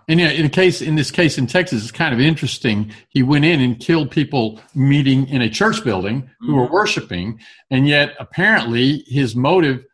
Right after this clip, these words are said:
Speaker 1: was some family problem. Well, he had mental illness and there was a mother-in-law that
Speaker 2: Mm-hmm.
Speaker 1: might have been there and wasn't there on the occasion.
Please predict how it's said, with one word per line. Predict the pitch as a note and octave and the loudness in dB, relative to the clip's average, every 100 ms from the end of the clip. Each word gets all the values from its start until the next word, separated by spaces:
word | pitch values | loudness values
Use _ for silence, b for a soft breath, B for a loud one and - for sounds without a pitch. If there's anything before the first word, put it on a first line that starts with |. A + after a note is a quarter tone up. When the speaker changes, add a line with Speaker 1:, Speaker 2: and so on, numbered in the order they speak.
| _ - | _ -8
Speaker 1:
was | B2 C3 C3 B2+ A2+ - - _ - C#3 C3+ - _ | 0 2 4 2 -2 -6 -14 _ -20 -20 -20 -20 _
some | - D#3 C#3+ - | -4 -2 -2 -2
family | C#3 D#3 D#3 D3 C#3 C3+ - | -2 0 0 0 0 -2 -4
problem. | - D3+ D3+ C#3 C3+ B2+ A2+ B2+ B2+ | -2 -2 -2 -2 -2 -4 -6 -8 -6
Well, | C3+ C#3+ | 0 0
he | D3 | 2
had | C#3 B2 | 0 0
mental | D3 C#3 C3+ | -2 -2 -2
illness | D3 D3 C#3+ C#3 - | -2 -2 -2 -4 -4
and | A2+ | -4
there | A2+ | -2
was | A2+ | -4
a | G#2 | -4
mother-in-law | A2 A#2+ D3 D3 C#3 C3+ C#3 C#3 C3+ | -4 -2 -2 -2 -2 0 2 2 0
that | A#2 A2+ | -4 -6
Speaker 2:
Mm-hmm. | _ A#2 | _ -4
Speaker 1:
might | C3 D3+ | 0 0
have | B2+ | -2
been | C#3+ C#3 | -6 -2
there | C3+ | -2
and | A#2+ | 0
wasn't | B2+ C3+ C#3+ | -2 -2 -4
there | C#3 C3+ | -4 -4
on | C3+ | -2
the | C3 | -6
occasion. | - C#3 C3 | -6 -10 -8